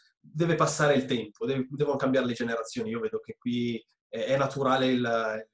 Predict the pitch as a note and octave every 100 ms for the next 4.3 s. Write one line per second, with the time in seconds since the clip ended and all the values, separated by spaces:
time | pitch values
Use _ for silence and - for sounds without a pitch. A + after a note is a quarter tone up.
0 | _ A2+ - A2+ A2 A2 G#2+ - G#2+ G#2+
1 | G#2 G#2 G#2 G2 - _ A#2 - _ C3
2 | B2+ A#2 B2 - C#3+ C3+ B2+ C#3 C#3 C#3
3 | C#3+ C3 B2+ A#2+ - B2 A#2+ A#2 A#2 A2+
4 | A2+ G#2+ _